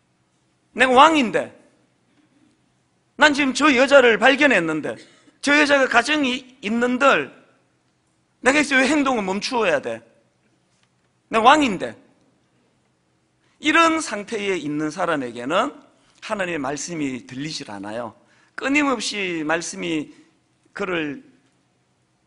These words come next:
고막을 때렸겠지만 그 교만한 상태로는 중단해라는 하나님 말씀이 들리지를 않아요. 그 죄 짓는 사람들 보면 말씀을 안 하시는 게 아니라 고막이 차단이 된 거예요.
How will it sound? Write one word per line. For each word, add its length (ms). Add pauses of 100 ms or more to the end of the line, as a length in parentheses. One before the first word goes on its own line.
(140)
고막을 480
때렸겠지만 800 (680)
그 160
교만한 460
상태로는 680 (600)
중단해라는 920
하나님 380
말씀이 580 (380)
들리지를 520
않아요. 480 (640)
그 120
죄 180
짓는 320
사람들 460
보면 520 (300)
말씀을 480
안 140
하시는 340
게 100
아니라 520 (640)
고막이 400
차단이 500
된 180
거예요. 380